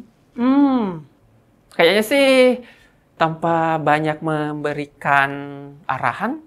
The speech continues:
Speaker 2: anak-anak
Speaker 1: Iya.
Speaker 2: di sana bisa menjawab.
Speaker 1: Pasti
Speaker 2: Kita
Speaker 1: bisa
Speaker 2: coba
Speaker 1: lah.
Speaker 2: cek. Lebih baik kita cek saja.
Speaker 1: Iya.
Speaker 2: Apa jawabannya? Kita lihat siapa yang paling cepat menjawab.
Speaker 1: So, ada yang
Speaker 2: Oke,
Speaker 1: pertama.
Speaker 2: coba kita lihat bagian
Speaker 1: To
Speaker 2: chat box-nya.
Speaker 1: us.
Speaker 2: Oke, ada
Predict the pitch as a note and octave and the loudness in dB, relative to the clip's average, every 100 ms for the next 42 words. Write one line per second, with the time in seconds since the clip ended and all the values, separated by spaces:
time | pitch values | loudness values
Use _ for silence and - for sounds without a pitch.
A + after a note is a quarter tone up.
0 | _ C#3 C#3 C4 F#3+ C3 C#3+ F3 D#3 - | _ -8 0 2 2 -2 -6 -6 -6 -6
1 | B2 A#2+ G#2+ G#2 - A3+ G#3 A3+ A3 A#3 | -6 -4 -2 -2 -2 0 2 4 6 6
2 | B3+ A3 - D4 D4 - _ E3 A3+ C4 | 4 -2 4 4 4 -12 _ 4 6 6
3 | C4+ C4 B3+ B3+ C4 A#3 F3 - _ A3+ | 6 6 4 4 4 8 6 4 _ -2
4 | A3 - F#3+ G#3 F3 D#3 C#3 C3+ A#2+ A#2 | -2 2 2 4 6 6 6 4 0 -2
5 | F#3 G#3+ A3 F#3 F#3 E3+ D#3+ E3 E3+ D#3+ | 0 -2 -4 -8 -8 -4 -6 -4 -4 -4
6 | C3+ A#2 A#2+ - _ _ _ _ _ - | -4 -6 -8 -12 _ _ _ _ _ -2
7 | A3 A3 - G#3+ A3 E3 - A#3+ A#3 C4 | 0 2 0 0 4 4 4 2 2 2
8 | C#4+ D4+ D4+ C4+ D#4 D#4 D#4 - A3 A#3 | 4 6 6 8 8 8 6 2 0 2
9 | A#3+ B3 B3 A#3+ A#3+ A#3+ _ _ _ _ | 2 0 -2 -2 -4 -8 _ _ _ _
10 | _ _ - - A#3+ C#4 C4+ C4+ C4+ C#4 | _ _ 0 4 6 4 4 2 2 0
11 | D4 C#4+ _ _ _ _ _ _ - G3+ | -4 -12 _ _ _ _ _ _ 2 6
12 | C#4 C#4+ - F#3+ F#3+ G3+ | 8 6 4 -2 -2 -6